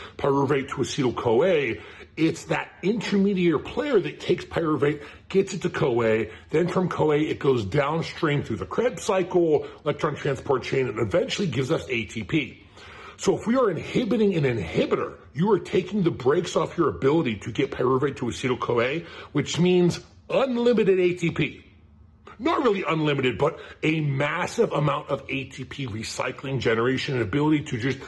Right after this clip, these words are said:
drive that entire energetic process that you cannot get with any other drug out there 'cause there's no other pyruvate dehydrogenase kinase four type of inhibitor out there.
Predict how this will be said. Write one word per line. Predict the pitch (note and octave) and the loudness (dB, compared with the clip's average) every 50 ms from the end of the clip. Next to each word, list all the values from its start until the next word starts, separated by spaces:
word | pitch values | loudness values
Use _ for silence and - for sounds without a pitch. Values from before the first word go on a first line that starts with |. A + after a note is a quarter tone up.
| - - - - - | -14 -14 -16 -16 -10
drive | - G#2 A2 C3 D#3+ D#3+ G#3 F#3 | -6 -4 -2 0 0 -2 -2 -2
that | D3 F3 - - D3+ | -2 -2 -4 -2 -6
entire | C#3 - - - E3 E3+ D#3 - | -6 -6 -4 -4 -2 -2 -2 -2
energetic | D3+ C#3 C3 C3 C3 A#2+ A2 - | -2 -2 0 2 2 0 0 -2
process | - - D3 C#3+ - - - - E3+ B2+ A2+ G#2 - - - - - - | -2 -2 -2 0 0 -2 0 0 0 2 2 0 -2 -8 -16 -18 -14 -8
that | - A2 - - | -8 -6 -4 -2
you | F#3 G3 | -2 -2
cannot | - - - F#3+ F#3 F3 E3+ - | 0 0 2 2 2 0 0 0
get | F#3 F3 | 0 0
with | F3 - - - - - | 0 -2 -8 -8 -6 -4
any | B2 C#3 C#3+ D#3+ E3 | -2 0 0 2 2
other | D3+ C#3 D3+ | 2 2 0
drug | C#3 G#2+ C3 C3 B2 A2+ | 0 2 2 0 2 2
out | B2 B2 C3+ C#3+ - | -2 -2 -2 -4 -6
there | - F#2 G2+ | -8 -10 -6
'cause | - - B2+ A2+ | -2 0 0 2
there's | - D3+ C#3+ C#3+ G#2 G2+ | 4 2 2 2 2 0
no | G2+ A#2 D3+ D3+ C3+ C3 | 0 2 2 4 2 2
other | - - D3 F#3+ F#3+ D3 E3 C#3+ | 0 0 0 0 2 2 2 0
pyruvate | B2+ - - - B2 A#2+ A#2 A2+ A2+ A2 C3+ B2 G#2+ - | 0 -2 -4 -4 -2 0 0 0 2 2 2 0 0 -2
dehydrogenase | B2 A2 - A#2 B2+ A#2+ G2 E2 - A#2 G#2+ A2+ G#2 - A#2 A2+ G#2+ G2+ - - - - - - - | -6 -6 -4 -4 -6 -6 -4 -2 0 0 0 0 -2 -2 -2 -2 -2 -2 -6 -14 -20 -20 -18 -14 -10
kinase | - - G3+ A#3 A#3 G#3 F#3 F3 D#3 - - | -6 -2 0 2 4 4 4 2 2 0 -8
four | - - - A#3 A#3 G3+ E3+ C#3 | -8 -2 2 4 4 4 4 2
type | - - - C#3+ C3+ - | -2 -6 -6 -6 -6 -6
of | G2+ G2+ | -6 -6
inhibitor | - F#2+ A#2 A2+ G#2 G2+ G2 G#2+ | -2 0 0 2 2 4 2 2
out | B2+ D#3 D3+ - | 2 0 -2 -4
there. | - - - | -4 -6 -6